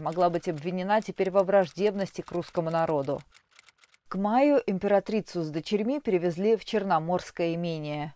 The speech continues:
под конвоем матросов. Романовых посадили под домашний арест,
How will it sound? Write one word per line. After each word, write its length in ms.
под 160
конвоем 520
матросов. 800
Романовых 600
посадили 440
под 180
домашний 460
арест, 420